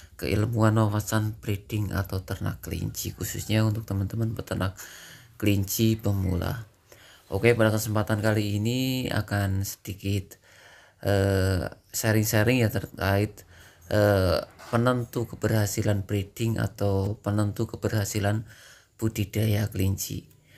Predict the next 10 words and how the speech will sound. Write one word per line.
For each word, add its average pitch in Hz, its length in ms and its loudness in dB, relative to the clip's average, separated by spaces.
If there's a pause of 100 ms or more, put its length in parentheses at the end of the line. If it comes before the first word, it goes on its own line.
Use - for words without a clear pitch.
(240)
Jadi, 110 640 0
untuk 104 320 -2
teman-teman 101 560 0
peternak 98 480 -2
pemula 104 480 2
harus - 480 -4 (560)
bisa 101 240 2
memahami 104 800 2
satu 104 320 -4
persatu 123 800 -4